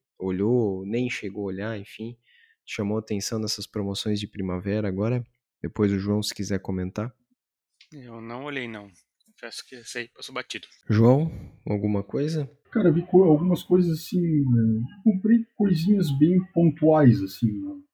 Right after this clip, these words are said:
Speaker 3: Coisas que estavam no meu wishlist e ficaram muito baratas, assim, nada que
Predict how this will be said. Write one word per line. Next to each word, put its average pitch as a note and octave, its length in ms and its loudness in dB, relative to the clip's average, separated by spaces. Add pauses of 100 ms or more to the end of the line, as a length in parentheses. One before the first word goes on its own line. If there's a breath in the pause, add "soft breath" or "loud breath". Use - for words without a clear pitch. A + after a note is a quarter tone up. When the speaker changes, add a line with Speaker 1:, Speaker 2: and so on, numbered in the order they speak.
(500)
Speaker 3:
Coisas B2+ 280 6
que - 80 -12
estavam B2+ 200 4
no G#2 240 0
meu B2 200 8 (140)
wishlist B2 460 4
e - 60 -6
ficaram C3 240 2
muito B2 280 6
baratas, A2+ 520 2
assim, - 320 -16
nada G2+ 160 -14
que - 240 -20